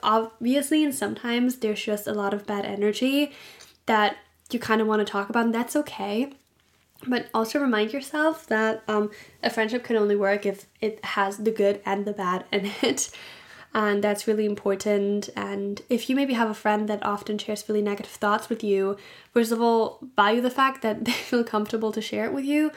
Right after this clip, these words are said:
But if that always brings you down whenever you meet them, talk with them about it.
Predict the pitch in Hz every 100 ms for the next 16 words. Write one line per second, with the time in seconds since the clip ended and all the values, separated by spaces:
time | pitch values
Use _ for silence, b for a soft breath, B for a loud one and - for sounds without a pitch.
0 | B B B - 233 233 233 277 277 214
1 | 214 233 226 233 226 226 220 202 208 220
2 | 208 208 214 208 202 233 240 240 - 202
3 | 226 226 208 202 196 190 196 190